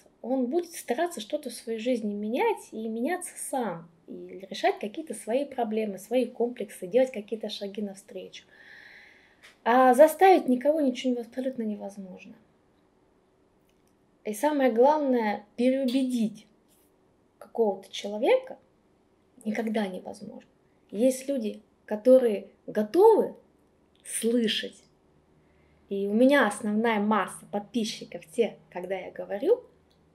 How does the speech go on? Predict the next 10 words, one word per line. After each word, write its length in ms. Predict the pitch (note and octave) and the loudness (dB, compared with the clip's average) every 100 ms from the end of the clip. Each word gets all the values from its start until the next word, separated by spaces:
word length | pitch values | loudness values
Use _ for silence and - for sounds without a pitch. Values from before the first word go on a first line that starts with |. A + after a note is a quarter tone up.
| _ - | _ -8
они 240 | F#3 D#4+ | -2 0
меня 420 | C4+ G3+ G#3 G#3+ - _ - | 0 -2 -6 -8 -14 _ -12
слушают 560 | B3+ F#4 - - - _ | -4 -4 -4 -10 -10 _
и 80 | A#3 | -14
слышат. 540 | - G3+ F3+ - - _ _ _ _ _ _ _ _ _ _ _ _ _ _ _ | -10 -10 -10 -14 -18 _ _ _ _ _ _ _ _ _ _ _ _ _ _ _
А 460 | G#3 G3+ G3 G3 G3+ - | -8 -4 -2 0 -2 -2
те, 220 | - D#4 | 2 2
которые 800 | D#4 A#3 C4+ C#4 B3+ A3+ G#3 - - G#3+ | 2 4 4 6 6 4 2 -2 -6 0
не 140 | A#3 | 0
хотят, 480 | B3+ C4 E4 G#4 | 0 0 2 2